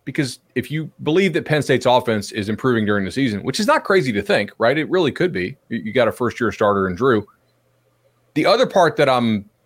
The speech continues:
very curious is, like, how bad does, does Michigan beat up Penn State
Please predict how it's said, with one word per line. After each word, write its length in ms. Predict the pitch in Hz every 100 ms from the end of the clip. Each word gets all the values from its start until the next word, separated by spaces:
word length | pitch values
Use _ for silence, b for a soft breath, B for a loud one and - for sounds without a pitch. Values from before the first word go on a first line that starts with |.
| _
very 300 | 113 127 113
curious 420 | - 113 107 98
is, 300 | 101 95 - _ _ _ _ _
like, 100 | - _ _ _ _
how 240 | - 170
bad 380 | 180 156 151 131
does, 140 | 113 90 _
does 160 | 110
Michigan 540 | 101 127 - 107 95 92 _ _ _ _ _ - -
beat 180 | 123
up 200 | 117 -
Penn 180 | - 113
State 400 | - 107 95 -